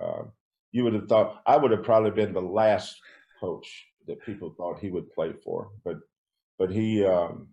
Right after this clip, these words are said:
he surrendered, put ten, ten toes in, and, and, and took off. But, um, this team had a wonderful journey. Um, we played one team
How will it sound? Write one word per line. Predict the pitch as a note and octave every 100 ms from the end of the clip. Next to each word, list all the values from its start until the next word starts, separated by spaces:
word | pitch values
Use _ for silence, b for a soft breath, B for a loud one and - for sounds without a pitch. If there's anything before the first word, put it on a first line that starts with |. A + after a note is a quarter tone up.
| -
he | A2+
surrendered, | - G2 G#2+ A2+ C3 C3 - - _ _ _ -
put | - -
ten, | A2 G#2 - -
ten | - A2
toes | G2+ A2+ G#2+ G2
in, | G2 B2 C3+ -
and, | E2 D#2+ -
and, | F2+ F2 E2 - _ _
and | F2 D#2+
took | G2 -
off. | - G1+ - _ _ _ _ _ _ -
But, | A2 G#2+ - _ -
um, | G2 G2 G2 F2+ - _ _
this | - C3+
team | - D#3
had | C3+ A2
a |
wonderful | G#2 A#2+ A#2+ A#2 G#2+
journey. | F2 G2 A2 B2 A#2 - _ _ _ -
Um, | F2+ E2+ E2 F2 G2+ _ _ _ _ _ C3
we | D3
played | C#3+ C#3 A2 F#2+
one | G2 C3 C#3
team | - - C3+ G#2+ F2+ E2